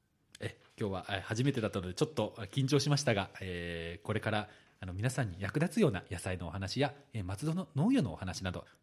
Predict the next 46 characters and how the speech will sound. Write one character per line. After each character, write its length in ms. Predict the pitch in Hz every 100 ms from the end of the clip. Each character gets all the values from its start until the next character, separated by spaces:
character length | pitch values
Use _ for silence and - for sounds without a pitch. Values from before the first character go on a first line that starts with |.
| _
い 80 | 107
ろ 100 | 101
い 60 |
ろ 100 | 101
と、 220 | 92 101 -
え 120 | 107 92
ー、 60 |
皆 120 | 95 101
さ 100 | 98
ん 60 |
に 120 | 82
情 200 | 76 107
報 160 | 101 104
を 60 | 104
提 160 | 110
供 140 | 101 98
し 60 |
て 100 | -
い 60 | 110
き 40 |
た 80 | -
い 60 | 139
と 80 | 156
思 100 | 131
い 40 |
ま 80 | 156
す 80 | 135
の 60 |
で、 280 | 110 - - -
よ 100 | 98
ろ 60 |
し 100 | 90
く 80 | -
お 60 | 98
願 120 | 101
い 80 | 107
い 20 |
た 100 | 113
し 120 | -
ま 80 | 131
す。 160 | - - - - - - _
え 140 | - 107
ー、 20 |
来 160 | 160 226
月 200 | 175 107
は 160 | 82